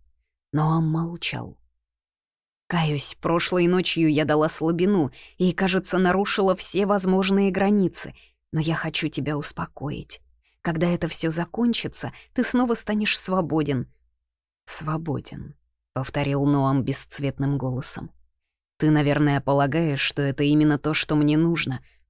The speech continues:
но, может быть, стоило спросить сначала меня?» Авидия молчала.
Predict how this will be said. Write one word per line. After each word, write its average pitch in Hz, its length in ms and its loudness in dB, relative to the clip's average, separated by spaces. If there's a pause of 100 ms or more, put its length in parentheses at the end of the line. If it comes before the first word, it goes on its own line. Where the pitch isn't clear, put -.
(100)
но, 170 140 2
может 170 300 2
быть, 151 180 -2
стоило 160 460 2
спросить 139 500 -4
сначала 131 480 -4
меня?» 151 340 -4 (1040)
Авидия 160 560 0
молчала. 156 760 -2